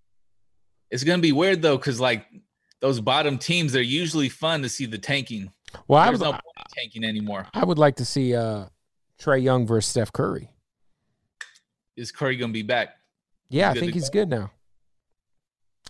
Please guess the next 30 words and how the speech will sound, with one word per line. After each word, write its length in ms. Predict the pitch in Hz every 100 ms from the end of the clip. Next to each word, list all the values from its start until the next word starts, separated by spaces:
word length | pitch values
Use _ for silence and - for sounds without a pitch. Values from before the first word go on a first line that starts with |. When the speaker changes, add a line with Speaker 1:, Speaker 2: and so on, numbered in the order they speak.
| -
Speaker 2:
I 140 | 147
don't 120 | 156 139
know. 160 | 113 - _ _ _ _ -
I 140 | 240
think, 300 | 151 170 156
uh, 400 | 160 143 139 123 113 - _ _ _ _ _ _ _ _ _ _ _ _
this 120 | 139
is 60 | 139
about 220 | 131 135
to 80 | 123
be 80 | 127
the 100 | 120
weirdest 400 | 123 135 127 - - - - -
finale, 680 | 135 127 131 131 135 135 _ -
and 120 | 107
I 100 | 107
can't 300 | - 139 117
wait 180 | 123 123
to 60 | 107
go 140 | 117
to 80 | 110
Las 280 | 107 110 -
Vegas. 520 | 113 113 110 - - _ _ _ _ _ _ _ _
I'm 120 | 113 120
gonna, 320 | 127 113 101
I'm 140 | 120 131
gonna 120 | 131
probably 580 | - 131 135 127 131 110
get 280 | 120 113 -
a, 60 | -